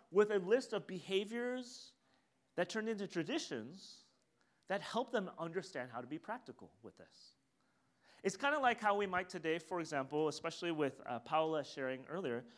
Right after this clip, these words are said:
I think many of us believe that God calls us to care for the marginalized. God calls us to care for the oppressed. God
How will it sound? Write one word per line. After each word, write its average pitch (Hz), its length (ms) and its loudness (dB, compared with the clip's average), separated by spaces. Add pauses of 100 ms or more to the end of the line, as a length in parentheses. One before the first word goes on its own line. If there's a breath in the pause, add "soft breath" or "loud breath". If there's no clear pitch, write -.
(480 loud breath)
I 196 100 6
think 233 160 0
many 226 240 6
of 247 80 2
us 226 160 6
believe 165 380 4
that 151 240 0
God 196 520 2
calls 214 460 4
us 135 320 -2
to 151 100 -6
care 175 460 0
for 175 180 -2
the 139 100 -6
marginalized. 123 920 -6 (480 soft breath)
God 196 200 4
calls 220 400 8
us 208 180 2
to 190 60 -4
care 196 240 0
for 185 140 -2
the 156 140 0
oppressed. 143 520 0
God 226 360 6